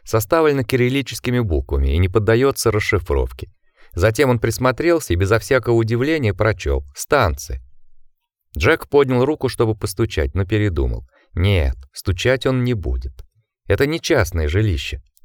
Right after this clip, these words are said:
На двери было написано «станция», а это слово ассоциировалось у него с общественными помещениями, залами, где пассажиры ожидают прибытия автобусов Грейхаунд и поездов Амтрак,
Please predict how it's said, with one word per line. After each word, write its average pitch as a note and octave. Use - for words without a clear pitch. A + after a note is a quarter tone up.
На A2+
двери B2+
было C3+
написано A#2+
«станция», D2+
а -
это B2
слово D3+
ассоциировалось G2+
у F#2
него F2+
с -
общественными A#2+
помещениями, D2+
залами, A2
где F2
пассажиры A2+
ожидают G#2
прибытия G#2+
автобусов F#2
Грейхаунд G#2+
и G2
поездов G2+
Амтрак, F2+